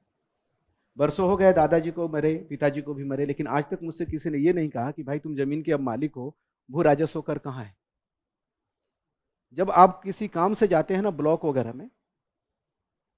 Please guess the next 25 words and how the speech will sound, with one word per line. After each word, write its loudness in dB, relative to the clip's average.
जब -4
मान 4
लीजिए 0
कि -4
इनकम -4
सर्टिफिकेट -6
बनवाना -4
हो, -6
जाति 0
प्रमाण -6
पत्र -10
बनवाना -8
हो, -8
आय 2
प्रमाण -4
पत्र -14
बनवाना -8
हो -8
या 0
इस -4
तरह -6
के -4
दस्तावेज -4
बनवाने -10
हो, -14